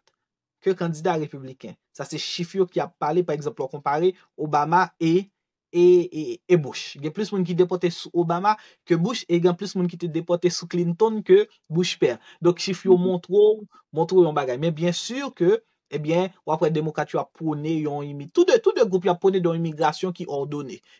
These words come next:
ki òdone, ki se, si ki se la. Men, petèt ke g on fason ke... Se fason de fè la ki diferansye tou de gwoup yo. Se fason de fè e ki moun pou yo rantre, ki diferansye moun yo. Pa egzanp, mentnan, si je me rapèl byen, l ansyen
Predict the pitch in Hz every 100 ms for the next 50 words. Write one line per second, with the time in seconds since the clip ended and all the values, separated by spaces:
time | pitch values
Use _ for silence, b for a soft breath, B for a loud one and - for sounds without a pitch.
0 | _ 175 151 147 156 160 151 156 175 170
1 | - 165 156 151 170 165 160 151 - b
2 | b 135 156 180 - 165 160 165 156 -
3 | 180 170 147 156 143 143 - 143 - 160
4 | 170 B - 180 - 170 - 226 220 226
5 | 190 151 170 - b b - 175 156 -
6 | 139 139 139 - 135 127 120 110 113 -
7 | 156 160 - 156 151 175 180 175 - 190
8 | 165 190 214 202 175 - - 147 139 139
9 | - 190 - b _ 165 123 120 180 -
10 | 165 151 156 165 160 127 113 113 139 151
11 | 220 - 156 226 277 - b b b _
12 | _ _ _ _ _ - 185 185 190 196
13 | 147 - 180 165 165 160 156 170 262 233
14 | 147 170 - - 208 226 196